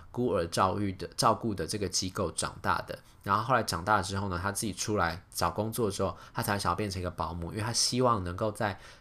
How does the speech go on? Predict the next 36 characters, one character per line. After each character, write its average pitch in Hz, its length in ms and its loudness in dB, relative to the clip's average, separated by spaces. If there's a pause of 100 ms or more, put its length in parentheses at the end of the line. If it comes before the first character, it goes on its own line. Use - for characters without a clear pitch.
她 113 400 6 (260)
长 90 260 2
大 113 200 8
了 90 140 2
之 98 220 -2
后， 101 300 2 (380)
她， - 280 -2
因 170 100 2
为 170 40 0
她 - 240 0
理 107 220 0
解 104 240 -2
到 101 160 2
那 101 100 0
种 87 180 -4
小 87 240 2
朋 95 260 -4
友 92 140 0
孤 117 220 -2
苦 110 200 -2
无 80 200 -4
依， 90 160 -4
然 90 140 0
后 90 60 0
没 110 120 0
有 107 80 2
人 80 160 -2
陪 85 160 -4
伴 95 220 0
那 95 60 -2
种 82 180 -4
孤 98 200 0
单 90 140 0
的 87 100 -4
感 80 220 -6
觉， - 220 -10